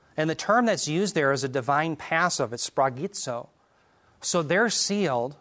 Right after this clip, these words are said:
by God for His purpose. They're, they belong to Jesus Christ. And I want you to think of this idea of sealing and how precious it is, because it has to do with ownership.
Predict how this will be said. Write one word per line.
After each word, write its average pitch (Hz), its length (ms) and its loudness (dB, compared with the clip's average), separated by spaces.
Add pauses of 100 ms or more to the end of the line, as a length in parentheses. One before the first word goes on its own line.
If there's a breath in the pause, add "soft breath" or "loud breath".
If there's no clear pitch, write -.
(400)
by 151 340 4
God 131 520 2 (560)
for 147 140 -2
His 147 160 -2
purpose. 151 420 -4
They're, 131 220 -4
they 135 140 -4
belong 135 360 0
to 139 80 -8
Jesus 123 440 -8
Christ. 120 540 -8 (400 soft breath)
And 151 80 2
I 156 40 4
want 190 260 2
you 220 60 -4
to 196 60 0
think 202 220 -2
of 170 80 -2
this 160 160 -2
idea 147 280 0
of 131 80 -8
sealing 170 480 -2
and 120 80 -4
how 135 160 -2
precious 156 520 -4
it 123 100 -6
is, 170 200 0
because 139 380 -4 (400 soft breath)
it 139 80 -2
has 156 180 0
to 160 60 -6
do 147 100 0
with 139 200 -2
ownership. 131 640 -6